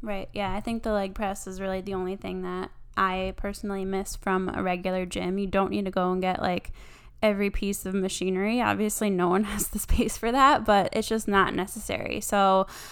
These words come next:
um, you know, look on Amazon too, like, things like resistance bands or, you know, little ab wheels. You can get those even at T J Maxx for super cheap. So just look around and do your research a little bit. Don't buy, like, the top-notch quality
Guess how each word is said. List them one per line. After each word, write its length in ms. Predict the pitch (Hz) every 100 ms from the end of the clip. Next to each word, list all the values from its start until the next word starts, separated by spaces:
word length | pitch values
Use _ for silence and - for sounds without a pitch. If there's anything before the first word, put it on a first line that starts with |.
| - -
um, 220 | 196 185
you 80 | 208
know, 140 | 202
look 180 | 196 233
on 160 | - 226
Amazon 540 | 208 214 220 214 202
too, 180 | - 202
like, 380 | 202 190 190 -
things 220 | - 226
like 160 | 220 214
resistance 520 | 220 190 196 196 202
bands 520 | - 202 196 196 196
or, 320 | 202 175 170 175 - - -
you 80 | 208
know, 320 | 196 180 185 -
little 240 | 220 202 -
ab 300 | 202 202 202
wheels. 560 | 214 208 202 196 208
You 80 | 220
can 240 | - 240
get 220 | 220 196 -
those 440 | 202 196 196 -
even 240 | 226 226
at 160 | 240 -
T 160 | - 208
J 160 | 208
Maxx 480 | 175 196 196 - -
for 240 | - 208 -
super 540 | - - - 240 220 190
cheap. 340 | - 185 -
So 180 | - 220
just 240 | 208 285
look 200 | 311 320
around 480 | 247 190 185 202 208
and 280 | 208 202 196
do 60 |
your 240 | 214 220 208
research 400 | 185 208 208 208
a 60 |
little 180 | 233 247
bit. 320 | 247 262 247
Don't 260 | 226 202 208
buy, 260 | 190 180 185
like, 280 | 190 -
the 80 | -
top-notch 800 | 190 175 170 - 185 175 - -
quality 640 | - - 190 196 214 233